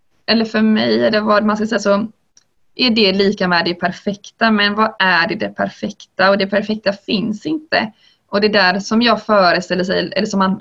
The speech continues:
kan föreställa sig för, är det perfekta, det är ju typ helt o-, alltså vi kan inte nå det.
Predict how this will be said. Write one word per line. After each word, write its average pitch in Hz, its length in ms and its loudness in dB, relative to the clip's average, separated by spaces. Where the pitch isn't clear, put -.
kan 196 240 -2
föreställa 190 460 0
sig 214 160 -4
för, 196 280 -2
är 185 220 2
det 202 80 -2
perfekta, 220 480 -4
det 156 340 0
är 240 100 2
ju 175 60 2
typ 165 240 -6
helt - 160 -4
o-, 180 300 -2
alltså 196 200 -2
vi 196 80 2
kan 220 80 2
inte 214 120 2
nå 156 280 2
det. 247 180 0